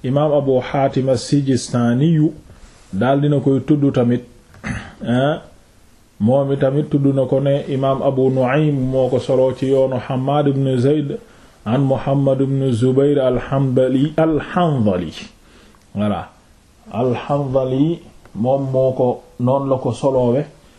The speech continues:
moom ki nga xam ne mooy al imaam, ah, Ibn Sha-, ah, al imaam Abu Xaatim as-Sijistaani. Waaw, ba fi muy waxe al, inna min al bayaani la sixra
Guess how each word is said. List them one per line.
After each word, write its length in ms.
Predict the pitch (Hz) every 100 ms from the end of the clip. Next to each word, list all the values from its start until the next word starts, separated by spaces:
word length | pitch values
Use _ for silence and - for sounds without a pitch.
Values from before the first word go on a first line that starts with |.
| - -
moom 280 | 120 131
ki 120 | 123 127
nga 80 | 139
xam 260 | 143 131
ne 80 | 131
mooy 280 | 127 120 120
al 160 | 113 113
imaam, 460 | 131 139 143 147 196 - - - - _ _ -
ah, 420 | 123 127 117 - -
Ibn 340 | 139 135 131 123 120 117 113 - _ _ _ _
Sha-, 560 | - - 131 127 123 120 -
ah, 380 | 135 131 135 127
al 140 | 139
imaam 300 | 139 156 160 147
Abu 240 | 139 127
Xaatim 460 | - 139 117 110 104
as-Sijistaani. 960 | 101 135 143 107 - 95 85 - - - - _ _ _ _ - - _ _ _ _ _
Waaw, 240 | - - - - -
ba 160 | 95 104
fi 140 | 120
muy 160 | 120 123
waxe 240 | 123 117 131
al, 480 | 127 120 113 110 123
inna 320 | 131 127 127
min 180 | 135 127
al 140 | 123
bayaani 560 | 117 117 120 139 143 139
la 140 | 131 120
sixra 720 | - 113 - 123 127 104